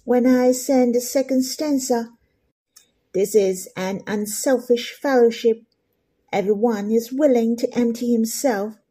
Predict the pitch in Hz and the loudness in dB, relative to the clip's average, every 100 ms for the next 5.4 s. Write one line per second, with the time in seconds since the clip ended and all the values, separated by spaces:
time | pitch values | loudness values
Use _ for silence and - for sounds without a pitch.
0 | _ 247 240 254 - 294 247 226 196 180 | _ 0 0 -4 -6 -2 0 0 -2 -2
1 | 180 - - - _ _ _ _ _ _ | -2 -6 -10 -16 _ _ _ _ _ _
2 | - 294 - 330 311 339 339 254 - _ | -6 -4 -4 -2 0 2 4 2 -2 _
3 | _ _ - 262 254 233 254 226 226 226 | _ _ 0 2 2 -2 -2 0 2 0
4 | 214 214 - 285 220 214 - 294 262 254 | -2 -6 -4 -2 -2 -4 -6 0 0 -2
5 | - 302 240 233 | -4 0 0 0